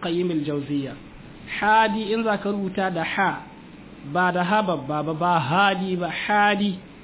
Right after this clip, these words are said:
Ehin, mai gargada, mai kira, mai kutaho-kutaho. Yawwa, Hadil Arwahi, mai gargada rayuka,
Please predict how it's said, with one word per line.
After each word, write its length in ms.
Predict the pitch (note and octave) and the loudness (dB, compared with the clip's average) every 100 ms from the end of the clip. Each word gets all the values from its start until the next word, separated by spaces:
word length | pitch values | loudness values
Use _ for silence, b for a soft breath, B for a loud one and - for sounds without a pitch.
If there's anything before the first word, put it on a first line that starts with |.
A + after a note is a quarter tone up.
| - - - D#3+ | -20 -20 -12 -4
Ehin, 480 | D#3+ E3+ F#3 D#3+ - | 0 2 2 0 0
mai 320 | D#3+ F#3 F3 | 0 2 2
gargada, 540 | E3 E3+ E3+ G3+ E3 B2 - - - - - | 2 2 2 0 -2 -8 -14 -20 -20 -18 -4
mai 340 | C#3+ F#3+ G3 F3+ | 0 2 2 0
kira, 400 | - A3+ F3+ - - - - - - - - | 2 2 2 -2 -12 -18 -20 -20 -20 -18 -4
mai 760 | D#3+ G3 G3 F#3+ F#3 F#3 F3+ F3 - - - - | 0 4 4 4 2 2 0 -2 -6 -18 -20 -6
kutaho-kutaho. 880 | G3 F#3+ A3+ A3+ A3+ F3 E3+ E3 D#3 - - - - - - - | -2 2 4 4 2 0 0 0 -2 -6 -16 -20 -20 -20 -14 -4
Yawwa, 400 | F#3+ F3+ D3+ C#3 C3 | 0 2 0 -2 -4
Hadil 560 | - G#3+ A3 G#3+ A3+ A3+ | 0 2 4 2 0 0
Arwahi, 720 | F#3 F3 F3 F#3+ F#3+ F3+ D3+ | 0 0 2 2 2 -2 -4
mai 240 | F3+ F#3 | -2 0
gargada 540 | F3+ F#3 G3+ A3 G3 F#3 | 0 -2 -2 0 2 4
rayuka, 640 | G3+ G#3 G#3 G#3 - D3 | 4 4 2 -2 -8 -8